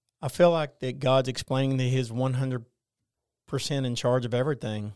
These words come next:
and, um, and, and I also feel like He's saying He gives, He gives us all purpose. And, uh, we, um, you know, my wife and I, we've recently been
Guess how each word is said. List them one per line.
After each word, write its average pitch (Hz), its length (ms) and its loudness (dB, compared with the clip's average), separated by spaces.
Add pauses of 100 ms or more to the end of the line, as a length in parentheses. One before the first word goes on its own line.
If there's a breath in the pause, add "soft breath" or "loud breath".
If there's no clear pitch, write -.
(180)
and, 113 340 -6
um, 113 540 -2
and, 123 260 -6 (640)
and 123 160 -4
I 123 40 0
also 131 340 -2
feel 120 160 -2
like 120 140 -2
He's 120 180 -6
saying 113 500 -4 (800)
He 131 560 -4
gives, 120 400 -4
He 127 160 -2
gives 120 220 -4
us 110 120 -8
all 101 160 -2
purpose. - 600 -8 (240)
And, 107 320 -6
uh, 104 320 -2 (800 soft breath)
we, 156 420 -2
um, 113 460 -4 (600)
you 135 80 -8
know, 123 120 -2
my 123 140 -2
wife 123 320 -4
and 117 100 -6
I, 110 180 -4
we've 113 280 -8
recently 117 460 -8
been 110 320 -8